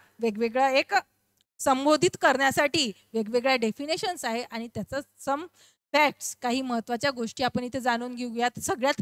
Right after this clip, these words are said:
पहिले आहे तुमचा सब्जेक्ट. सब्जेक्ट म्हणजे काय?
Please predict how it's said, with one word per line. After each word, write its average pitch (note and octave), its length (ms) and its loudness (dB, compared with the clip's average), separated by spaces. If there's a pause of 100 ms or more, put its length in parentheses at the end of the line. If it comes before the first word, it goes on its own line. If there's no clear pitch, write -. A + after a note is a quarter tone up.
पहिले B3 280 2
आहे C4+ 180 4
तुमचा C4+ 300 -4
सब्जेक्ट. - 680 -4 (680)
सब्जेक्ट F4 460 2
म्हणजे F#4 300 0
काय? E4+ 240 2